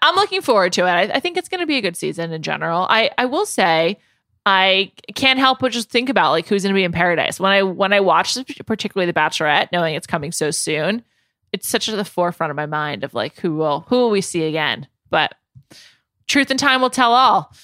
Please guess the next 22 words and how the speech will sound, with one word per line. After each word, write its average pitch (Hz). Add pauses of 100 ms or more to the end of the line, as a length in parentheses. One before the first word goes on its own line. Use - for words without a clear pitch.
(200)
Um, 247 (120)
before 262
we 285 (260)
wrap, 202 (300)
I 208
wanna 214
talk 196
about 190
some 185
other 180
Bachelor 170
Nation 170
news. 170
Are 202
you 226
aware 196
that - (380)
Piper 226
and 208
Brendan 196
are 262
dating? 302